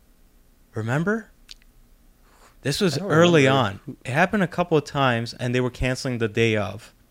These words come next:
Speaker 1: And then we were getting, we got annoyed with that, so we put twenty-four
Speaker 2: Yeah.
Speaker 1: hours. And then I think just last year, we're like, "Why are we doing," I, I put a week, and then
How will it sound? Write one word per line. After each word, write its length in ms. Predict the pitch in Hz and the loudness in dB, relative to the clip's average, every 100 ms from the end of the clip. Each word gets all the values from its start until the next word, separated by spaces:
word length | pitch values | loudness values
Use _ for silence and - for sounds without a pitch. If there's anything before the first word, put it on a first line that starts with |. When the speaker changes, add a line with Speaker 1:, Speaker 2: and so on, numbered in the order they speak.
| _ _ _ _ _ _ - | _ _ _ _ _ _ -6
Speaker 1:
And 100 | 120 | -2
then 120 | 139 | 2
we 80 | 147 | 0
were 60 | |
getting, 260 | 127 131 131 | 2 0 0
we 80 | 131 | -2
got 180 | 123 135 | 2 2
annoyed 380 | 120 120 131 - | 2 0 -2 -2
with 140 | 120 | -2
that, 220 | 110 113 117 | 0 -2 -2
so 80 | 123 | -4
we 60 | |
put 200 | 117 127 | -4 -6
twenty-four 440 | - - 143 139 117 | -6 -4 -4 0 2
Speaker 2:
Yeah. 120 | 110 | 4
Speaker 1:
hours. 480 | 104 107 117 123 - _ _ _ _ _ _ - | 2 -2 -4 -6 -10 _ _ _ _ _ _ -16
And 460 | - - - 135 | -16 -18 -8 0
then 80 | 175 | 4
I 100 | 185 | 4
think 200 | 160 175 | 4 2
just 200 | 156 147 | 2 0
last 460 | 120 117 131 147 - | 2 2 2 0 -2
year, 120 | 110 | -2
we're 160 | 110 117 | -2 -2
like, 260 | 113 101 | -2 -4
"Why 220 | - 107 | -4 -2
are 40 | 139 | 0
we 80 | 151 | 0
doing," 260 | 139 127 - _ - | -2 -4 -10 _ -8
I, 180 | 120 131 | -4 -2
I 100 | 123 | -4
put 320 | 131 - 175 - _ _ _ - | -4 0 0 0 _ _ _ -8
a 100 | 123 | -6
week, 520 | 117 139 110 - - - _ | -2 -2 -2 -6 -20 -20 _
and 180 | - 127 | -10 -4
then 460 | 123 123 120 113 | -2 0 0 -4